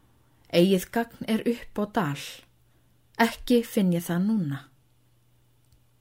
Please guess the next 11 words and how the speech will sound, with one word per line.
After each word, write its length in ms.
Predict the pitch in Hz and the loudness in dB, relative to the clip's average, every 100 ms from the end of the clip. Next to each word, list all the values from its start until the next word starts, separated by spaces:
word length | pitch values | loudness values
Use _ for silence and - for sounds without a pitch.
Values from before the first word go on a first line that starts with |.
| _ _ _ _ _ _ _ _ _ _ _ _ _ _ - | _ _ _ _ _ _ _ _ _ _ _ _ _ _ -2
Í 80 | 190 | 2
raununum 600 | 165 180 247 269 269 262 | 6 8 8 8 8 6
trúi 400 | - 208 160 165 185 _ _ | 2 0 2 0 -2 _ _
og 180 | 170 160 | -4 -2
reiki 500 | 180 226 226 - 240 | 2 2 0 -4 -6
á 140 | 214 | -4
tvist, 680 | 208 - 147 - - - - - _ _ _ _ _ - | -6 -4 -2 -2 -4 -10 -20 -20 _ _ _ _ _ -2
ráð 460 | 160 156 160 160 - | 2 4 4 0 -4
og 160 | 165 | -4
þróttur 560 | - 196 190 - 208 196 | -2 -2 -4 -6 -4 0
nýtur. 560 | 208 196 - - 143 | 2 0 -4 -12 -12